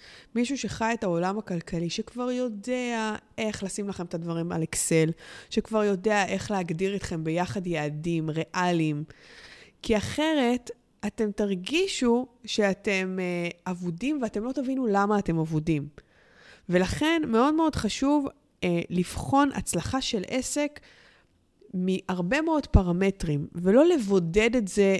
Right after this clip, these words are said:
ל-, "העסק הזה הצליח כי הוא מהענף הזה והזה, העסק הזה כישלון כי מי שמנהל אותו הוא אדם לא מוצלח". זה לא נכון. זה מאוד תלוי בתקופת הזמן שהעסק הזה נפתח, מול הענף, מול המשפחה,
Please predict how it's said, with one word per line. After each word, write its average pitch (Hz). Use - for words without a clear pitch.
ל-, 175
"העסק 208
הזה 202
הצליח 240
כי 254
הוא 208
מהענף 175
הזה 170
והזה, 160
העסק 196
הזה 190
כישלון 180
כי -
מי 226
שמנהל 202
אותו 196
הוא 190
אדם 165
לא 180
מוצלח". 170
זה 208
לא 269
נכון. 285
זה 208
מאוד 196
תלוי 269
בתקופת 202
הזמן 185
שהעסק 170
הזה 156
נפתח, 190
מול 185
הענף, 160
מול 196
המשפחה, 165